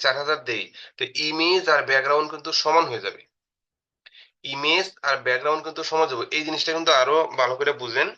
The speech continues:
যে এখন যে সাইজটা নিচ্ছি, আমাদের যে, আহ, পিএনজি, পিএনজির চাইতে বড় সাইজ নিব। কেন নিব? না হলে কিন্তু সাইজটা মিলবে না। ওই যে আপনার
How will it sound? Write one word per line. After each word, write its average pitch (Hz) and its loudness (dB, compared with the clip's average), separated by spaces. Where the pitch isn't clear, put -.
যে 127 2
এখন 175 -6
যে 180 -4
সাইজটা 147 0
নিচ্ছি, 127 -6
আমাদের 139 0
যে, 160 -4
আহ, 107 6
পিএনজি, 180 -2
পিএনজির 165 -2
চাইতে 156 -2
বড় 156 4
সাইজ 110 2
নিব। 95 -12
কেন 139 2
নিব? 160 -4
না 123 4
হলে 139 2
কিন্তু 147 -6
সাইজটা 127 -2
মিলবে 131 -2
না। 90 -8
ওই 131 0
যে 165 0
আপনার 131 2